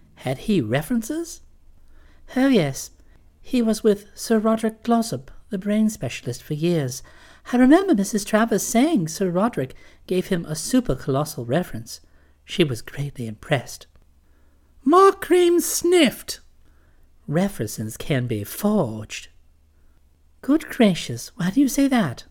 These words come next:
"Because I am not at all easy in my mind about this man. He has a criminal face." "Well, you might say that about Bertie."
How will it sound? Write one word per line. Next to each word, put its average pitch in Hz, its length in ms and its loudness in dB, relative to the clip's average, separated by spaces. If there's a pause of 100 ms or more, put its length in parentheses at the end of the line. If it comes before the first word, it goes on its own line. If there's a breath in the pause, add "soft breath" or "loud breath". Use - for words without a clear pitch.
(1200)
"Because 196 440 0
I 165 200 0
am 170 340 -2
not 185 380 0
at 156 180 -6
all 156 320 0
easy 156 300 -2
in 135 220 -4
my 165 180 0
mind 151 420 2
about 117 300 -4
this 110 200 -8
man. 107 420 -6 (320)
He 170 300 0
has 117 260 -8
a 107 100 -8
criminal 120 480 -2
face." - 600 -2 (1000)
"Well, 190 280 2
you 151 140 0
might 165 220 -2
say 220 140 2
that 151 220 -2
about 214 260 -4
Bertie." 254 520 0